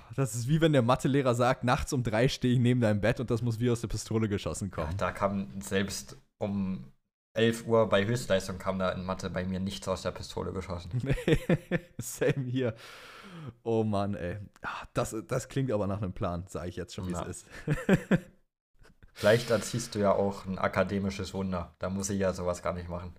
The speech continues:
Speaker 2: Aber dann stehe ich halt trotzdem irgendwann in der Wohnung. Früher oder später werden wir uns ja auch mal sehen, dann stehe ich so oder so
Speaker 1: Ja,
Speaker 2: in der
Speaker 1: das
Speaker 2: Wohnung.
Speaker 1: ist,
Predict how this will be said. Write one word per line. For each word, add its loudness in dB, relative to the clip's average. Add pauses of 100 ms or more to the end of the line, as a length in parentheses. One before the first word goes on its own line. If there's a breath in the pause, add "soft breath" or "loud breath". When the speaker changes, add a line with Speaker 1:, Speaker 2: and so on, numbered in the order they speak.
Speaker 2:
Aber 4
dann 0
stehe -6
ich -2
halt 4
trotzdem 0
irgendwann -2
in -10
der -2
Wohnung. -6 (320)
Früher 8
oder 6
später 2
werden 2
wir 0
uns 0
ja 6
auch 0
mal -4
sehen, -4
dann -6
stehe -8
ich -14
so 2
oder 4
so 2
Speaker 1:
Ja, 2
Speaker 2:
in 0
der -
Speaker 1:
das 0
Speaker 2:
Wohnung. -2
Speaker 1:
ist, -12